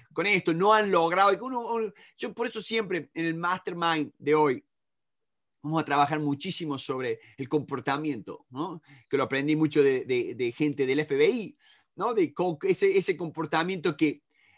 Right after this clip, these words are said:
que muchos saben cómo hacerlo fake, ¿cierto? Cómo, ah, fingir el comportamiento, pero realmente no lo hacen. Entonces, el tema está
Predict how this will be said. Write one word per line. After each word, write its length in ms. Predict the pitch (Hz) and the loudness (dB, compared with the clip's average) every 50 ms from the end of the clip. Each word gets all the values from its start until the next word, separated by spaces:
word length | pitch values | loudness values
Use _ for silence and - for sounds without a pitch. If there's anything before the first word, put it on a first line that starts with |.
| _ _ _ _ | _ _ _ _
que 280 | - 165 160 156 151 | 4 4 4 4 2
muchos 420 | - 139 151 175 202 175 233 214 - | 0 -2 -4 -4 -4 -2 -2 -2 2
saben 300 | - 208 202 196 185 156 | 4 4 4 4 2 -2
cómo 540 | 147 180 175 175 170 160 156 147 143 131 135 | -2 -2 -2 0 0 0 0 0 0 0 -2
hacerlo 340 | 135 - - 175 160 135 | -2 -2 0 0 0 0
fake, 680 | 117 - - - 262 220 151 127 120 - - - - _ _ _ _ _ _ | -2 -4 -6 0 0 2 0 0 -4 -10 -18 -20 -20 _ _ _ _ _ _
¿cierto? 280 | 131 156 175 156 156 147 | -4 -2 -2 -2 -4 -2
Cómo, 520 | - 170 156 156 151 147 135 123 127 - _ _ - | -2 -4 -2 -2 -2 -2 -4 -6 -10 -14 _ _ -4
ah, 200 | - 127 101 - 120 - _ | -2 -2 -2 -4 -10 -16 _
fingir 580 | - 135 127 131 131 120 - - 247 269 277 226 | -4 -2 -2 -2 -4 -6 -6 -2 -2 0 0 0
el 140 | 170 131 - | -2 -2 -2
comportamiento, 840 | 127 120 - 123 117 - - 127 127 123 123 113 95 - 98 - _ _ _ - _ - | -6 -6 -6 -6 -6 -4 -4 -4 -4 -4 -8 -10 -10 -12 -12 -14 _ _ _ -20 _ -6
pero 140 | 147 151 | -4 -2
realmente 500 | 160 185 208 202 196 208 208 151 175 175 | -2 -2 -2 -2 -4 -4 0 2 2 2
no 140 | 165 160 165 | 2 0 -2
lo 120 | 170 185 220 | 0 2 2
hacen. 380 | 226 185 - - 147 127 - _ _ _ _ _ - | 2 2 0 -4 -8 -8 -10 _ _ _ _ _ -12
Entonces, 300 | 240 - 262 233 220 - | -8 -2 0 0 0 2
el 160 | 170 175 160 | 0 -2 2
tema 220 | - 233 254 240 220 | 4 4 4 4 0
está 540 | 185 - - 190 196 196 190 180 160 - | -4 0 2 2 4 4 2 0 -4 -8